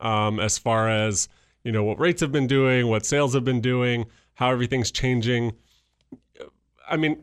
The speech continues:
everything's changing, but everything's kind of still staying the same. I will say that. So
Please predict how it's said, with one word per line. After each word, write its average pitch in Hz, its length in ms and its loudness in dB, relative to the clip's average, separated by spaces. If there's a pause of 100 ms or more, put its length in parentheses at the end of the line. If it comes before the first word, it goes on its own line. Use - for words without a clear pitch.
(180)
everything's 170 400 4
changing, 135 340 4
but 127 120 4
everything's 127 440 2
kind 123 220 2
of 104 100 2
still 117 200 2
staying 110 320 2
the 98 80 2
same. 104 340 2
I 101 80 2
will 104 160 0
say 110 240 0
that. 101 300 -2
So 107 260 -4